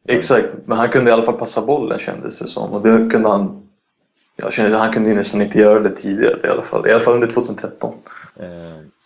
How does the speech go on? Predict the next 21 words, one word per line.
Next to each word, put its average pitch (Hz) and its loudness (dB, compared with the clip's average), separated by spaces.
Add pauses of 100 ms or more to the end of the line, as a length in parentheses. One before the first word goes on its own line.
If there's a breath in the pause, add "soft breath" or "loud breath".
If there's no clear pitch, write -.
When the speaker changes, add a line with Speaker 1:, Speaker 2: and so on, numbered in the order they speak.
(360 soft breath)
Speaker 2:
men 120 -2
jag 123 6
ville 143 0 (280)
komma 117 -4
in 110 -6
på, 104 -2 (600)
eh, 85 -20
Brian 107 -4 (160)
Cristante. 104 -10 (440)
Speaker 1:
Mhm. 120 -8 (440 loud breath)
Speaker 2:
Som, 95 -8
eh, 90 -8 (1200)
var 113 0
kanske 107 -8
matchens 98 -8
bästa 95 -10
spelare 92 -8
tillsammans 87 -14
med, 78 -10
eh, 76 -16
Kaká. 95 -10